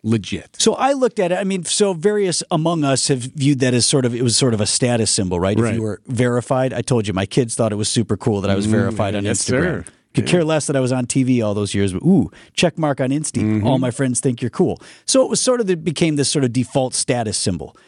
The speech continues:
Speaker 2: But now that it was going away, and what Musk has said is, you can pay eight dollars to get yourself a ch-, eight dollars a month to get yourself a check mark,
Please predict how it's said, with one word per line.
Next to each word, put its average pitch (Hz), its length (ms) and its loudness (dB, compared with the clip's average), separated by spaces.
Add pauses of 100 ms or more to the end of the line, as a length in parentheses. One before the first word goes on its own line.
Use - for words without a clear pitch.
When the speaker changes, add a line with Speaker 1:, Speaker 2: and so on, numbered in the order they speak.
(280)
Speaker 2:
But 220 100 0
now 254 160 0
that 277 120 -2
it 220 60 -4
was 175 100 0
going 165 320 0
away, 127 460 -2
and 127 100 -2
what 123 120 0
Musk 160 280 0
has 127 160 0
said 143 240 2
is, 113 200 -2 (460)
you 170 140 2
can 185 120 -2
pay 180 240 2
eight 196 220 -2
dollars 165 380 0
to - 80 -10
get 156 180 -2
yourself 151 300 0
a - 20 -10
ch-, - 180 -10
eight 190 140 2
dollars 170 260 0
a 135 60 0
month 123 460 -2
to 147 80 -2
get 143 120 2
yourself 147 320 -2
a 135 40 -12
check - 280 -2
mark, 113 320 -4